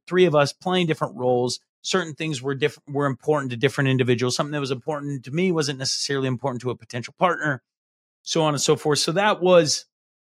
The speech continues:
that was the, uh, reference, uh, that, uh,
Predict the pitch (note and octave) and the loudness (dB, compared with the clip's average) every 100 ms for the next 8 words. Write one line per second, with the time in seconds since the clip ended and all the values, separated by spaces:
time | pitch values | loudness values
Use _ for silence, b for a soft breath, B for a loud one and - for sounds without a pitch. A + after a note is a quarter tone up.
0 | - - D3+ D#3+ D3 C3+ G#2 C3+ B2+ B2 | -20 -4 2 4 4 2 2 2 4 4
1 | A2+ D3 F3 - E3+ - - - - C3 | 2 2 0 0 -2 -2 -8 -10 -6 -4
2 | B2+ B2 B2+ A#2 C#3 A#2+ A#2 G#2 | -2 -2 -4 -4 -4 -2 -2 -6